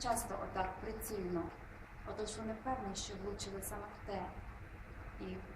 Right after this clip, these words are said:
пульсують у венах бажаток палкі думки. Стосунки дрижать, ніби лимба, як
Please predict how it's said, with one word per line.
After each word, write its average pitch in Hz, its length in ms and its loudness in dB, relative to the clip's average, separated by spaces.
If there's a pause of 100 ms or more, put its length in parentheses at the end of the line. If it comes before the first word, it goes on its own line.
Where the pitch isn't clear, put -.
пульсують 202 520 2
у - 20 -2
венах 202 240 2 (100)
бажаток 226 400 2 (100)
палкі 202 360 0
думки. 214 420 0 (920)
Стосунки 220 540 0
дрижать, 220 560 6
ніби 190 240 2
лимба, 208 400 2
як 185 140 2